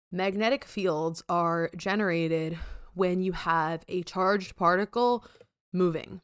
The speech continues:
So a charged particle in motion generates a magnetic field. And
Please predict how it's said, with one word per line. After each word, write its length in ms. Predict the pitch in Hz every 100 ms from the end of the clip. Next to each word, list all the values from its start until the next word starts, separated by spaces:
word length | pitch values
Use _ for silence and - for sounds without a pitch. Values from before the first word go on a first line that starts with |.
| _ _ _ -
So 560 | - - 196 165 160 -
a 60 | 196
charged 460 | - 214 233 220
particle 520 | - 208 202 - 175 165 _
in 200 | 196 190
motion 600 | 175 175 180 135 92 156 _ _ _ _
generates 640 | - 190 196 175 175 - -
a 60 |
magnetic 420 | 196 175 180 170 175
field. 440 | - - 60 - _ _ _ _ _ _ _ _ _ _ -
And 600 | 202 202 180 180 175 175